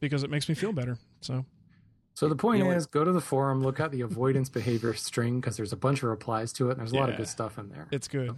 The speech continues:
Speaker 1: It's real good.
Speaker 2: And then
Speaker 3: I
Speaker 2: go to your
Speaker 3: swear,
Speaker 2: shop
Speaker 3: it
Speaker 2: and build something.
Speaker 3: Uh,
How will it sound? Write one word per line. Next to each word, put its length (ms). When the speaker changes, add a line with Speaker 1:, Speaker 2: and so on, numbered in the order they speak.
Speaker 1:
It's 220
real 140
good. 240
Speaker 2:
And 120
then 120
Speaker 3:
I 20
Speaker 2:
go 100
to 60
your 80
Speaker 3:
swear, 200
Speaker 2:
shop 100
Speaker 3:
it 80
Speaker 2:
and 80
build 180
something. 340
Speaker 3:
Uh, 100